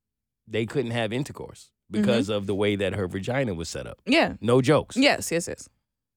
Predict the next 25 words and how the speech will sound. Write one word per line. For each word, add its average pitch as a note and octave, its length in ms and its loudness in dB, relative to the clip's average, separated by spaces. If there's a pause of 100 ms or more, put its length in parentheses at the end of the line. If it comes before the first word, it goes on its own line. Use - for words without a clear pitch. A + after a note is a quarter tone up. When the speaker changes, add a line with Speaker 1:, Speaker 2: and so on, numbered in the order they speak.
Speaker 1:
And A#2+ 180 0
so B2+ 180 4
my B2+ 160 4
man D3 280 4
used B2+ 180 0
to B2+ 60 -2
get B2 140 4
it A#2 100 2
off A2 300 4
on G#2+ 480 0 (160)
what G#2+ 200 -4
you B2 120 2
now G2 360 -2
have F#2 340 -4
told F#2+ 260 -2
me A2 240 2
<laughs> - 40 -6
is A#2 400 -2 (480)
the C3 200 2
weenus. E3+ 400 4
Speaker 2:
The D#4+ 100 4
weenus. C5+ 460 6
Speaker 1:
No, C4+ 240 6
remember? E4+ 480 6
Speaker 2:
See? C4 220 -12